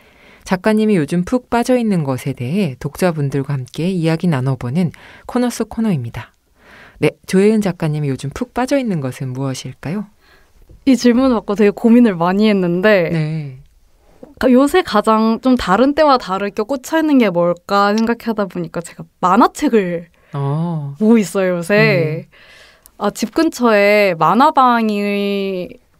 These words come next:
Speaker 2: 이 리모델링을 해서 되게 좋은 곳이 생겼거든요.
Speaker 1: 네.
Speaker 2: 그래서 동생이랑 종종 가서 만화책을 보고 있는데,
Speaker 1: 네.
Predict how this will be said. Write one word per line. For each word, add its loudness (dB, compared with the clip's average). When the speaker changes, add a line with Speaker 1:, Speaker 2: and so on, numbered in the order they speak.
Speaker 2:
이 2
리모델링을 2
해서 -2
되게 -4
좋은 2
곳이 -4
생겼거든요. -2
Speaker 1:
네. 0
Speaker 2:
그래서 -6
동생이랑 0
종종 -4
가서 -8
만화책을 -6
보고 -10
있는데, -4
Speaker 1:
네. -6